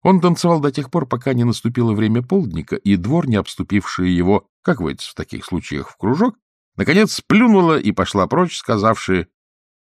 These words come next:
«Вот это как долго танцует человек!»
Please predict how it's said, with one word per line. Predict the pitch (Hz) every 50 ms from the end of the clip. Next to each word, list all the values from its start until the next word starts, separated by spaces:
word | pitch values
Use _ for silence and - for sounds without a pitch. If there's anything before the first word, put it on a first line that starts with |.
| _ _ -
«Вот | 110 139 - - - _ _ -
это | - 175 202 226 330 311 254
как | - - 311 302 302 277 294 320 330 320
долго | 320 311 185 147 127 113 95 107 110
танцует | 95 85 - 139 156 160 151 - 131 120 107 98 90 82 78 76 -
человек!» | - - 104 113 123 143 135 113 92 82 69 -